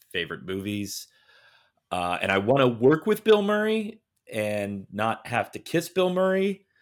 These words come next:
So I think the natural move is to play Chris Elliott's role of Larry.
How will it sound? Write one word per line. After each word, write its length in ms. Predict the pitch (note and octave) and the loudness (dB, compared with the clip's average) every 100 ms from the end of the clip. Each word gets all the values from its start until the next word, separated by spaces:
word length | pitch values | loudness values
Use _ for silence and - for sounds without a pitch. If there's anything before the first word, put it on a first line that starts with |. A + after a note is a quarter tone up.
| _ _ | _ _
So 260 | - A#2 G#2+ | -2 2 2
I 60 | |
think 260 | G#2 B2+ A2+ | 2 0 0
the 100 | A2+ | -2
natural 440 | G#2+ A2 - A#2+ | 0 0 0 -2
move 440 | A2+ G#2 G#2 G#2 G2 - | -2 -2 -2 -4 -6 -2
is 360 | G2+ G2+ - - - | 0 -2 -6 -12 -6
to 1300 | G#2 G#2 G#2 G#2 G#2 G#2 G#2 G#2 G#2 G#2 G#2 G2+ - _ _ _ | -4 -2 -2 -4 -4 -4 -4 -4 -6 -6 -8 -10 -14 _ _ _
play 200 | - G#2+ | -4 -4
Chris 260 | - C3+ C#3 | 0 0 2
Elliott's 340 | D#3 G#2+ - | 2 0 -2
role 240 | G#2 G2+ A2 | -4 -2 -2
of 100 | B2 | -2
Larry. 460 | A2 D3+ E2 - | 0 0 -2 -10